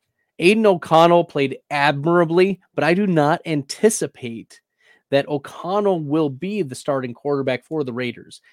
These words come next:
There's no reports yet. There's no beat writer. This is my opinion about this situation, that Aidan O'Connell will most likely not be the starting quarterback for the Raiders in twenty twenty-four. Now, if you don't believe me, if you say, "Bradley,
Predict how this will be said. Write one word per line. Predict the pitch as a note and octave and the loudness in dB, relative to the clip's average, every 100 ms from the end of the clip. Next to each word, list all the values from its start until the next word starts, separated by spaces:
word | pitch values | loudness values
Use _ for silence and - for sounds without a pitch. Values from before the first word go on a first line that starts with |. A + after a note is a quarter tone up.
| _ | _
There's | F#3 F#3+ | 4 4
no | G#3 A3+ | 6 4
reports | G#3+ F#3+ - C3+ C3+ B2+ | 4 2 -2 -6 -6 -6
yet. | C#3+ C#3 C#3 | -2 -2 -2
There's | C#3+ D#3+ F3 | -2 0 0
no | D#3+ E3+ F3+ F#3+ F#3 | 0 6 8 8 6
beat | D#3+ D3+ D3 C#3+ | 4 -4 -6 -6
writer. | C#3 C#3 C#3+ | -4 -2 -4
This | C#3 E3 | -4 -6
is | F3+ | -6
my | C#3+ C3 C3 D3+ | -4 -4 -2 0
opinion | D#3 C#3+ E3+ E3+ C#3 | 0 -2 -4 -2 -2
about | B2 A2+ A#2+ B2 | -4 -2 -2 -2
this | B2 A#2+ | -8 -10
situation, | - A#2 B2 B2 D#3+ D3 B2 G#2+ _ _ _ - | -10 -10 -8 -2 -2 -2 -8 -16 _ _ _ -10
that | B2 C#3+ C3+ - _ _ _ _ _ _ _ _ _ - | 2 4 4 0 _ _ _ _ _ _ _ _ _ -4
Aidan | D#3 | -2
O'Connell | D3+ - F3+ F#3 C#3+ B2 | -2 -2 2 2 0 -4
will | - B2 | -8 -4
most | C#3 C#3+ F3 - | -2 0 -2 -4
likely | D3 C#3+ C#3+ | -6 -6 -6
not | B2 A#2+ C3+ - C3 | -4 -4 -4 -6 -6
be | C3+ A#2+ A2+ - _ | -6 -4 -8 -12 _
the | - | -12
starting | B2 - C3+ B2 | -8 -2 -2 -2
quarterback | - C3 A#2+ A#2 | -6 -4 -4 -6
for | - C3 | -6 -8
the | |
Raiders | A2 C3 C#3+ C3+ A#2 | -4 -4 -2 -4 -6
in | |
twenty | A2+ A#2+ | -8 -8
twenty-four. | A2 A2+ G#2 B2 A2 _ _ _ _ _ | -8 -10 -10 -10 -10 _ _ _ _ _
Now, | C#3 C3+ C3 | -4 -2 -2
if | D3+ | -4
you | C#3 | -4
don't | C#3+ C#3 A#2 | 2 2 0
believe | C3 E3 G#3 | -4 -2 0
me, | F#3 | -2
if | D3+ | -4
you | |
say, | A#2+ A#2 | -8 -12
"Bradley, | - G3+ A3 G3 G3 | -6 2 2 4 2